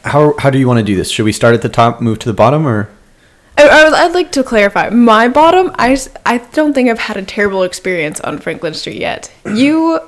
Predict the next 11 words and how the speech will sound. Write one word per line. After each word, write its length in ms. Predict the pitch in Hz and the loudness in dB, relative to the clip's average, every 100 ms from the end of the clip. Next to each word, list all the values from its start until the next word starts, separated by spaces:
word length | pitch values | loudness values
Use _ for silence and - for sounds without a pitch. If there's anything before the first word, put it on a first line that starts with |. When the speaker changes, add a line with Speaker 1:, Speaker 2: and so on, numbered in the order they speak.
| - | -2
Speaker 2:
might 300 | 226 196 - | 0 0 -4
have, 320 | - 76 69 - - - _ | -8 -8 -10 -18 -20 -20 _
but 600 | - - - - - - - _ | -10 -6 -6 -10 -16 -20 -20 _
my 160 | 220 226 | 0 2
Speaker 1:
Um, 80 | 220 | 4
Speaker 2:
bottom 280 | 214 208 214 | 4 4 0
tier 220 | 214 190 | 0 -2
is 100 | 190 | -2
still, 180 | - 180 | -2 -2
like, 260 | 170 - | -2 -2
enjoyable, 720 | 226 247 247 240 240 196 226 | 2 2 4 2 2 4 4